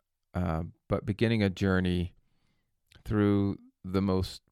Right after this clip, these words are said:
painful year of my life, one I called the year of firsts.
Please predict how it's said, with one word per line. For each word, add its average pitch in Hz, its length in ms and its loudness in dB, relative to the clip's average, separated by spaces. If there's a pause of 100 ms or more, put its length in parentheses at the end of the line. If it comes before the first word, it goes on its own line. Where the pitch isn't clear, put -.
painful 98 580 -2
year 90 300 -2
of 90 200 -6
my 90 160 -2
life, 87 460 -4 (560)
one 107 260 4
I 104 120 4
called 92 500 4 (240)
the 110 100 -6
year 90 280 0
of 87 60 -6
firsts. - 680 -8